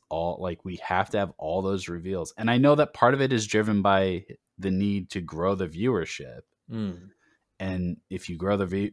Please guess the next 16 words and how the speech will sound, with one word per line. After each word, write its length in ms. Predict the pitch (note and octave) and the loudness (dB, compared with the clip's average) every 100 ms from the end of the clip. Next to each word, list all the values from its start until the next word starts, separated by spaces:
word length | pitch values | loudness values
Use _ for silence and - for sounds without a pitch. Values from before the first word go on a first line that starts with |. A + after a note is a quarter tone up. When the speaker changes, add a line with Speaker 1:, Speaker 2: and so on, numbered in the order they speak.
| F2+ | -6
Speaker 1:
viewership, 600 | F#2+ A2 G2+ - E2+ - | 0 2 2 0 -6 -6
then 140 | F2 | -8
you 80 | E2 | -6
have 120 | F2+ | -6
more 160 | F2+ E2 | -6 -8
freedom. 640 | - G2 E2 C#2 B1+ - | -4 -4 -4 -8 -16 -12
But 220 | F#2+ F#2 - | -6 -6 -4
it 180 | F#2+ | -6
feels 520 | - - G#2+ G#2+ F#2+ - | -6 -2 2 2 0 -4
trapped. 640 | - F#2 F2 - - _ - | -4 0 0 -2 -14 _ -16
It 100 | F2 | -6
feels 260 | A2 A2 - | 0 0 0
trapped 440 | - F#2+ F#2+ - | 0 4 2 0
in 120 | F2 | -4
this, 220 | E2 - E2 | -4 -6 -6
like, 380 | D2+ D2 - | -6 -6 -16